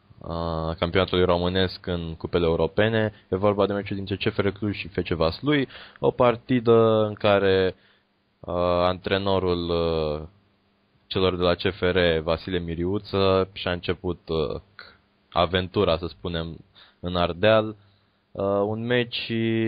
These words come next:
care nu s-a ridicat la nivelul așteptărilor, zic eu. Cum ți s-a părut Vaslui? Pentru că au, uh, făcut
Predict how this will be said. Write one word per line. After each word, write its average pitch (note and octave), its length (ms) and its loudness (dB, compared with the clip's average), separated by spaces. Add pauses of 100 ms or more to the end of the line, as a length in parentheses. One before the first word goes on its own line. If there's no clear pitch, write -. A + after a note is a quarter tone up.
(380)
care G#2+ 600 2 (340)
nu A2 200 -8
s-a G#2+ 180 2
ridicat G#2+ 320 0
la G#2+ 80 6
nivelul G#2+ 260 0
așteptărilor, F#2 680 0
zic D#2+ 260 -14
eu. F2 140 -2
Cum E3+ 120 -8
ți E3 80 -10
s-a E3+ 140 2
părut D#3+ 200 -2
Vaslui? C#3 340 0
Pentru G2 240 -8
că G2+ 120 -6
au, F#2+ 220 2
uh, G2 400 0
făcut A#2+ 480 -6